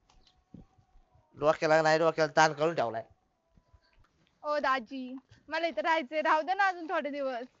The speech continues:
Speaker 1: अगं तुला लय दिवस ठेवायचे रे उन्हाळ्यात सुट्टीला, पण तू सांगितलेलं काय ऐकत नाही. हा?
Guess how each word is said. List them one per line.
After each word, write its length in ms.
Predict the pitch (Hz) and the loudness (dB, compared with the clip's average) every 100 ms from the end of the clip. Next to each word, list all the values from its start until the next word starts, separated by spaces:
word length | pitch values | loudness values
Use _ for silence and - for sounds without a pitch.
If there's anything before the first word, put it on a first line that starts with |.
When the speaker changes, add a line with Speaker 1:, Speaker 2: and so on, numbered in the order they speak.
| _ | _
Speaker 1:
अगं 200 | 135 156 | -2 0
तुला 280 | 175 208 208 | 0 6 8
लय 180 | 208 233 | 10 8
दिवस 200 | 254 262 | 10 8
ठेवायचे 260 | 233 220 220 | 10 10 8
रे 60 | |
उन्हाळ्यात 300 | 208 226 208 | 6 8 8
सुट्टीला, 460 | 196 185 196 175 131 - _ _ | 6 0 4 6 6 4 _ _
पण 120 | 190 185 | -2 0
तू 100 | 240 | 2
सांगितलेलं 540 | 226 208 226 208 233 | 6 6 4 6 6
काय 280 | 208 226 220 | 10 12 12
ऐकत 320 | 233 226 180 | 10 4 4
नाही. 180 | 196 175 - _ | 6 6 6 _
हा? 120 | - | 0